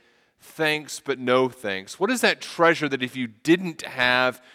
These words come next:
you would give up everything you had willingly in order to obtain it?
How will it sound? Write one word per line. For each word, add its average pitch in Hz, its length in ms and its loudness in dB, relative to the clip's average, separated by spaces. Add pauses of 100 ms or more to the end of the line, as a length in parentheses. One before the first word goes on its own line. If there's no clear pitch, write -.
(100)
you 156 160 -2
would 143 120 -2
give 139 200 0
up - 320 2
everything 131 920 0 (280)
you 135 180 -2
had 127 840 -2
willingly 127 840 4 (360)
in 131 120 -6
order 147 500 2 (160)
to 139 100 0
obtain 127 400 -6
it? 92 160 -10